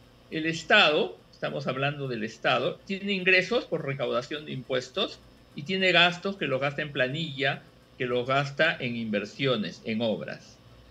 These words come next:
Pero el Estado tiene que ser responsable en el sentido de que, si bien es cierto, tiene que tener un déficit,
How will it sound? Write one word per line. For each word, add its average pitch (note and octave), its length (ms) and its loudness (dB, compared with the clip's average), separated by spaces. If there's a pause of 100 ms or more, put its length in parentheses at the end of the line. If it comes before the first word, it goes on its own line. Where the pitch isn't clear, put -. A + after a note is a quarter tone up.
(120)
Pero E3+ 120 4
el F3 80 4
Estado C4 460 4
tiene B3 260 -4
que G3+ 140 0
ser A3+ 180 0
responsable E3+ 1080 0 (340)
en D3+ 100 -6
el D3+ 140 -2
sentido F3+ 480 2
de D#3+ 120 2
que, D#3 120 -2
si E3 160 -4
bien A#3 220 -2
es A3+ 180 -2
cierto, A3 420 2
tiene G#3 280 0
que F#3 100 0
tener F3 280 0
un F#3 180 -2
déficit, E3+ 760 2